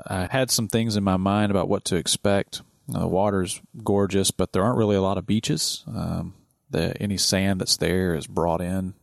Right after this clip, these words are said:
which was kind of a surprise. But had some unbelievable food, and I'll give you guys a few tips here on what to do, where to eat, and what we would do if we went back. You know, when we left, we were like, "Wow, that was fun.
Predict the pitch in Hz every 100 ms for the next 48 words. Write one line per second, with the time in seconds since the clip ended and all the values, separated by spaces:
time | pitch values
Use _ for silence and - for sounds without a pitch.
0 | - 95 - - - 85 87 - - -
1 | 87 87 92 90 - _ _ - 87 104
2 | 131 - 113 - 147 151 139 127 113 -
3 | 113 107 107 101 101 95 92 90 90 95
4 | 90 - 104 92 - 92 90 90 - -
5 | - - - 98 87 85 85 90 - -
6 | 87 92 87 87 87 87 - 95 92 -
7 | _ - _ 92 87 87 - 110 101 95
8 | 90 95 87 90 90 - 95 92 90 -
9 | - - - - 104 101 98 90 92 110
10 | 151 123 - 110 101 92 - 120 123 117
11 | 104 - 120 123 127 123 123 123